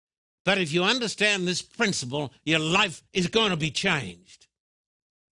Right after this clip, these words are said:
The blessing of God makes rich. Mm-hmm. Now, I, I could give a testimony. I wasn't planning to, but I'm going to give it.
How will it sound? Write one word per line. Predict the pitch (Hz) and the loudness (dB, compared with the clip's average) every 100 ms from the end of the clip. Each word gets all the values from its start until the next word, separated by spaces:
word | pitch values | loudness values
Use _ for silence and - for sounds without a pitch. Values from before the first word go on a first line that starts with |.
| _ _ _ _ _ _ _ _ _ _ _ _ _ _ _ _ | _ _ _ _ _ _ _ _ _ _ _ _ _ _ _ _
The | 139 | 0
blessing | 143 107 170 208 - 180 165 | 0 -2 0 0 0 0 0
of | 151 117 - | -2 -6 -6
God | 175 156 131 | -2 0 -2
makes | 131 139 127 - - | -4 -4 -6 -8 -10
rich. | 127 113 - - - - - _ _ _ _ _ _ _ _ _ 1077 _ _ _ _ _ _ _ _ _ _ _ 120 | -10 -12 -8 -6 -6 -8 -16 _ _ _ _ _ _ _ _ _ _ _ _ _ _ _ _ _ _ _ _ _ -20
Mm-hmm. | 147 151 185 160 - _ _ _ _ _ _ _ _ _ 135 | -12 -8 -6 -8 -12 _ _ _ _ _ _ _ _ _ -2
Now, | 160 | 2
I, | 226 202 220 | 2 2 0
I | |
could | 220 202 | 0 0
give | 214 | 0
a | 208 | 0
testimony. | 160 233 - 196 214 214 | 0 0 0 -2 0 2
I | 208 185 190 | 0 -2 -6
wasn't | 190 190 202 196 | -4 -4 -2 -2
planning | 196 220 196 156 | 2 2 0 0
to, | 185 | -2
but | 160 - _ _ _ - | -2 -6 _ _ _ -2
I'm | 175 | 2
going | 196 208 | 4 4
to | 180 | 2
give | 156 120 208 214 | -2 -2 0 0
it. | 139 - - | 0 -6 -8